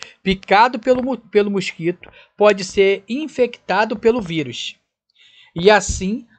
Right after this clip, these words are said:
podem transmitir a doença diretamente ao ser humano. Ele não transmite diretamente ao ser humano.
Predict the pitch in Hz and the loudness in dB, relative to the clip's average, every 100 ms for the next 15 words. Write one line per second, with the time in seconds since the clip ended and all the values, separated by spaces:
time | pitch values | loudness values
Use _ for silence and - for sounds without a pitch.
0 | - 208 202 190 190 180 180 170 226 226 | 0 2 2 -2 -2 -2 -4 -6 -4 -4
1 | 202 175 190 190 175 208 202 202 180 175 | -2 -4 -4 -4 -2 -2 -2 -4 -6 -6
2 | 185 180 - 190 143 143 165 175 233 285 | -10 -12 -12 -10 -8 -4 -2 2 2 2
3 | 269 247 180 196 233 208 190 190 196 180 | 2 4 4 2 2 2 4 4 2 0
4 | 180 180 - 202 208 147 | 0 -4 0 2 4 2